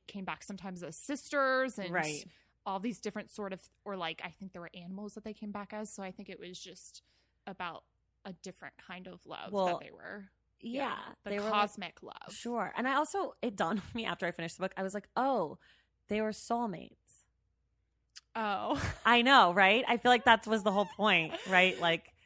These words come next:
Speaker 1: Yeah, because their
Speaker 2: 'cause it, their
Speaker 1: souls really, they weren't
Speaker 2: soul.
Speaker 1: like, sh-, she wasn't human. And
Speaker 2: Right.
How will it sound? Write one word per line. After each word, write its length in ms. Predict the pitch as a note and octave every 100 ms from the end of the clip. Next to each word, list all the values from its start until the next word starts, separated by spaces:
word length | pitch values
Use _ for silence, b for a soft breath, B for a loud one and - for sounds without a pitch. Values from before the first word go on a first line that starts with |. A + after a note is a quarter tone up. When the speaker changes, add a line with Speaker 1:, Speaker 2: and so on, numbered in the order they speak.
| b
Speaker 1:
Yeah, 440 | B3 A3+ G#3 F3
because 280 | F#3 C4+ A#3
their 120 | A3
Speaker 2:
'cause 80 | F3+
it, 100 | E3
their 320 | A3+ F#3+ F#3
Speaker 1:
souls 60 | F3+
really, 320 | G3+ G3 G3
they 100 | F3
weren't 200 | G#3+ G#3
Speaker 2:
soul. 40 | G3+
Speaker 1:
like, 220 | G3 -
sh-, 140 | - -
she 240 | - - D4
wasn't 340 | A3 G3+ F#3+
human. 380 | G#3 F#3+ F#3 F#3
And 100 | F3+
Speaker 2:
Right. 460 | F3+ E3 D#3+ D3+